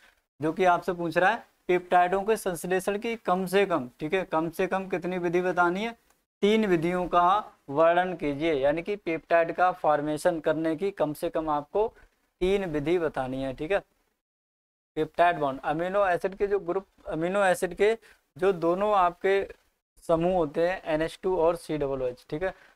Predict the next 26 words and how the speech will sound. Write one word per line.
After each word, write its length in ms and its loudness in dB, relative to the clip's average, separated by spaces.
तो 60 0
इसमें 260 -4
एक 320 -2
ग्रुप 280 -2
का, 80 4
एक 460 0
ग्रुप, 320 -4
एक, 340 -2
अ, 300 4
अमीनो 380 0
एसिड 260 -2
का 180 4
एनएच 300 -2
टू 80 0
ग्रुप 240 -2
होगा, 260 0
दूसरे 360 -4
अमीनो 340 2
एसिड 260 -2
का 180 2
आपका 240 -2
सीडब्ल्यूएच 640 -2
ग्रुप 240 -6
होगा, 160 -6
ठीक 180 -6
है। 120 -2